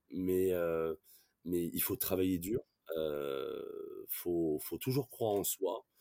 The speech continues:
faut jamais rien lâcher, et, euh, il faut pas toujours écouter, euh, les autres, euh, parce que souvent c'est de mauvais conseils. Maintenant, c'est important d'être à l'écoute parce que c'est en écoutant qu'on,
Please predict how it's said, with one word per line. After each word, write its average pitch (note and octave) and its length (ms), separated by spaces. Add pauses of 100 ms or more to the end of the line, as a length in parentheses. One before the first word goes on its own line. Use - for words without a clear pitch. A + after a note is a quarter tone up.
(300)
faut - 140
jamais A2 240
rien A2 200
lâcher, F#2+ 420 (640)
et, F2+ 200
euh, E2 320 (280)
il D#2+ 40
faut A2 140
pas C3 180
toujours A#2 360
écouter, A#2 500
euh, F#2 240 (400)
les G2 220
autres, - 280 (500)
euh, D2+ 840
parce - 160
que D#2+ 360
souvent F#2 280
c'est F2 160
de E2 60
mauvais F#2+ 220
conseils. G2 460 (1080)
Maintenant, E2+ 460 (420)
c'est - 200
important D#2 360
d'être D2 220
à - 20
l'écoute C#2 360
parce - 180
que D#2 200 (360)
c'est - 180
en E2+ 140
écoutant G2+ 420
qu'on, D#2+ 400